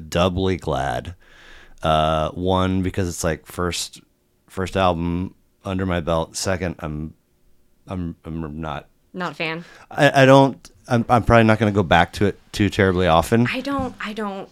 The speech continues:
Speaker 2: go back to this album very
Speaker 1: I, I
Speaker 2: much.
Speaker 1: have once and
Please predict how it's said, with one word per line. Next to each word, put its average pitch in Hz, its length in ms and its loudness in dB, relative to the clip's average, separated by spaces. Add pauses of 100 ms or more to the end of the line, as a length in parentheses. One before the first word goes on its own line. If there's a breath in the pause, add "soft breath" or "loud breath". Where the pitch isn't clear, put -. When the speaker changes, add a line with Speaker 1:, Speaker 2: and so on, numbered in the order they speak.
(140)
Speaker 2:
go 170 160 -10
back 151 300 -10
to 180 140 -14
this 143 200 -12
album 143 280 -16
very 113 100 2
Speaker 1:
I, 110 140 2
I 117 40 8
Speaker 2:
much. 107 80 4
Speaker 1:
have 127 320 10
once 120 600 4 (640)
and 95 580 -2